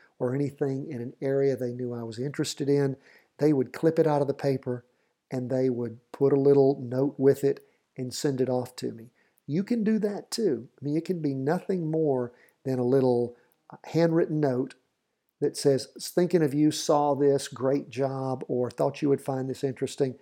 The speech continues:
And all you do is cut something out of the Wall Street Journal, have your staff make eight copies of it, pin that down, and fire it off. Think about this. You say, "Gosh, Tom, this is all a lot of work.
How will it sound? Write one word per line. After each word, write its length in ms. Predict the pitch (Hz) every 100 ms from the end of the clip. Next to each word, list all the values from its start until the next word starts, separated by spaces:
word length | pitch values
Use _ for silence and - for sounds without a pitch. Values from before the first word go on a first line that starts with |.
| _ _ -
And 80 | 185
all 100 | 214
you 120 | 214
do 260 | 175 214 196
is 240 | 156 151 - _ -
cut 180 | - -
something 300 | - 196 170
out 100 | 170
of 60 | 160
the 40 |
Wall 200 | 156 160
Street 260 | - 151 135
Journal, 380 | 156 160 170 123
have 160 | 147
your 100 | 156
staff 320 | - 160 156
make 240 | 156 147 143
eight 200 | 156 -
copies 420 | 156 151 156 123
of 200 | 151 143
it, 200 | 139 - _ _ _ _ -
pin 300 | - 175 165
that 280 | 160 170 139
down, 400 | 143 147 147 147
and 180 | - 113
fire 440 | - - 147 147
it 80 | 139
off. 400 | 135 120 101 - _ _ _ _ _ _
Think 160 | 311 294
about 360 | 165 107 -
this. 280 | 123 127 - 185
You 80 |
say, 340 | 170 185 160 - _
"Gosh, 300 | - 196 120
Tom, 340 | - 123 131 147 _ -
this 160 | 247
is 140 | 254 -
all 480 | - 151 143 139 -
a 60 |
lot 400 | 113 110 139 151
of 60 | 117
work. 480 | 120 143 117 -